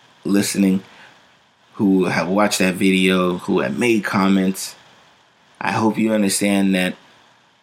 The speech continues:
there should be and there will begin to be repercussions when you are not. All right, like, we, we need to know that you are not culturally competent so we could stop sending our patients to you, right? Could you imagine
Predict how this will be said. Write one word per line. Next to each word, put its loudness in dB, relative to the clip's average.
there 0
should 0
be 0
and 0
there 2
will 0
begin 0
to -6
be -2
repercussions -2
when 2
you 2
are 0
not. -4
All -4
right, -2
like, -2
we, -2
we 0
need 0
to -2
know 2
that -2
you 0
are 0
not -2
culturally -4
competent -2
so 0
we 0
could -6
stop 0
sending 0
our 0
patients 0
to -6
you, -4
right? -6
Could 0
you 2
imagine 2